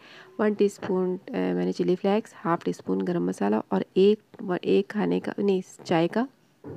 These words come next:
चम्मच भर करके मैंने नमक का डाला है। इसको तमाम को मिक्स करके थोड़े से हमें मोटे मोटे से कबाब बनाने हैं, पतले नहीं बनाने। और कुछ को मैं, अ, अंडे के साथ, अ, फ्राई करूँगी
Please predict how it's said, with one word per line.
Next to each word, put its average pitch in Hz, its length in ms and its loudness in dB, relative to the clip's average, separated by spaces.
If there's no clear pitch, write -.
चम्मच 180 400 2
भर 196 260 2
करके 196 320 0
मैंने 185 200 0
नमक 165 240 -2
का 190 120 -2
डाला 196 220 0
है। 220 200 0
इसको - 440 -6
तमाम 180 280 2
को 185 120 -2
मिक्स 180 240 -2
करके 196 400 0
थोड़े 185 220 6
से 208 140 -4
हमें 196 280 0
मोटे 190 480 2
मोटे 175 360 0
से 214 300 -2
कबाब 175 340 -2
बनाने 180 340 -2
हैं, 220 220 -4
पतले 170 260 -2
नहीं 170 140 2
बनाने। 202 400 -2
और 175 360 4
कुछ 190 260 -2
को - 180 0
मैं, 208 460 2
अ, 180 600 0
अंडे 175 260 2
के 208 120 -2
साथ, 214 200 2
अ, 214 440 2
फ्राई 202 300 2
करूँगी 214 460 0